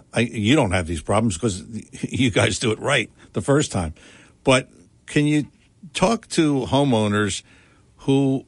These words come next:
have, like, faulty windows here and there? And, I mean, do they need to get whole, uh, uh, the, the entire home done, or, or, or what? What do, what do they need to do in terms of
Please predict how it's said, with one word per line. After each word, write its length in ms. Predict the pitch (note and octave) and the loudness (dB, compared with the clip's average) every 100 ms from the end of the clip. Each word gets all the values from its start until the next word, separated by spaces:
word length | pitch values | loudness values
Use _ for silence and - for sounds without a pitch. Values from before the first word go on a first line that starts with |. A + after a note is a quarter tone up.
| _ - | _ -8
have, 560 | - E3+ F3+ B2+ - - - - - - | 0 2 2 0 -10 -20 -20 -20 -20 -10
like, 200 | G#2+ G#2+ | -8 -4
faulty 440 | - C#3+ D3 C3+ | 0 2 2 2
windows 540 | G#2+ A#2+ B2+ B2 A#2+ - | 2 2 2 2 2 2
here 260 | A#2+ B2+ A2 | 2 2 2
and 120 | G2+ | 2
there? 340 | A2+ A#2+ A#2 | 2 2 0
And, 140 | F2+ E2+ - - - - | -2 -6 -14 -20 -20 -4
I 60 | B2 | 2
mean, 160 | B2 | 2
do 120 | A2+ | 4
they 200 | A#2+ C#3 | 4 4
need 360 | C3+ C3 C#3+ C3 | 4 2 2 0
to 80 | A#2+ | -2
get 360 | F#2+ B2 B2 - _ _ _ _ _ _ _ - | 2 2 2 -2 _ _ _ _ _ _ _ -6
whole, 420 | - C3 C3 A2 | 0 2 2 -2
uh, 280 | G#2+ G2+ G#2 - | -10 -10 -10 -8
uh, 80 | G#2+ | -8
the, 260 | G2+ G2+ - | -4 -6 -4
the 140 | G#2+ F#2+ | -2 -2
entire 400 | E2+ B2 G#2+ F2+ | 0 2 2 -2
home 560 | - C3 D#3 F#3 F3 - - - _ - | -2 0 2 2 -2 -6 -20 -20 _ 0
done, 320 | E3 F3+ F3 | 2 2 2
or, 200 | B2 A2 | 2 0
or, 140 | B2 | -2
or 160 | B2 B2+ | -2 2
what? 280 | B2+ G2+ F2+ | 4 2 2
What 180 | A2 D#3+ | 2 2
do, 260 | E3+ - | 0 -2
what 140 | C#3+ F3 | 0 2
do 60 | |
they 200 | D3+ D3 | 4 4
need 260 | C3 B2 G2 | 4 2 0
to 80 | G2+ | -2
do 420 | G2 G#2+ G#2 F#2 - - - - | 2 2 2 -2 -8 -20 -20 -4
in 200 | G#2+ G2 | -2 0
terms 400 | - A2+ A2+ G2 | 2 4 4 4
of 320 | G2 E2 | 2 0